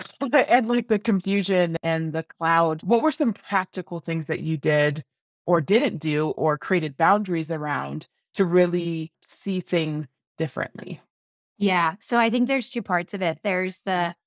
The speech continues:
Speaker 2: emergency medicine, like, you're in it, you are deep in the failure, and you need to now pick yourself back up. These things are simple.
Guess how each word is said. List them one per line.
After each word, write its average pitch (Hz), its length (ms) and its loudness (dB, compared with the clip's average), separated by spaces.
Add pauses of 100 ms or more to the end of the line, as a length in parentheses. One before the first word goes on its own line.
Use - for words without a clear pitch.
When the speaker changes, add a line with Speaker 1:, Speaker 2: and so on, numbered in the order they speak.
(500)
Speaker 2:
emergency 185 680 -2
medicine, 180 600 -4
like, 151 200 -8
you're 170 100 -4
in 156 200 -4
it, 165 260 -6 (120)
you 160 200 -4
are 156 120 -2 (200)
deep 175 380 -8
in 170 180 -4
the 156 80 -8
failure, 165 420 -4
and 170 240 -8
you 156 60 -10
need 160 240 -12
to 151 100 -14
now 151 240 -6
pick 165 240 -14
yourself 165 360 -6
back 151 220 -8 (120)
up. 190 300 -2 (1300)
These 196 180 0
things 214 240 0
are 180 60 -2
simple. 165 680 -8